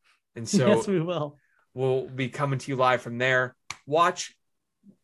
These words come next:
Speaker 1: If we didn't get to your bio today, we will try and get to it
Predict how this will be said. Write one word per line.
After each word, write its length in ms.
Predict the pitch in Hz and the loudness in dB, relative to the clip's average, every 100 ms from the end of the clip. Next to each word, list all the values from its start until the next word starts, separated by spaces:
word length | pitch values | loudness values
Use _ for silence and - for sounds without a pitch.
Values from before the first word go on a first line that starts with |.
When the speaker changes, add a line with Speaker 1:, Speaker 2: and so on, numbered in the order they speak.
| _ _ _ - | _ _ _ -4
Speaker 1:
If 120 | 139 | 0
we 100 | 160 | 2
didn't 180 | 185 190 | 4 4
get 120 | 190 | 2
to 60 | 180 | 0
your 80 | |
bio 260 | 151 151 147 | 2 2 2
today, 320 | 143 143 160 | 0 0 0
we 200 | 143 135 | 0 -4
will 200 | 123 123 | -4 -6
try 280 | 117 - 135 | -6 -4 -2
and 100 | 127 | 0
get 180 | 131 139 | -2 -4
to 160 | - 131 | -4 -4
it 160 | 123 | -4